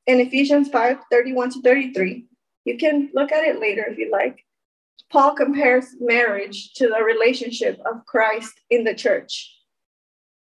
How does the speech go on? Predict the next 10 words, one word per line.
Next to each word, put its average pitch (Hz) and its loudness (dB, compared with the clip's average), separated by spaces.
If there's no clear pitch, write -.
That 233 4
means 220 -10
that 202 2
if 233 0
you're 254 6
married, 233 -4
you 240 4
are 240 4
a 220 -2
reflection 240 -2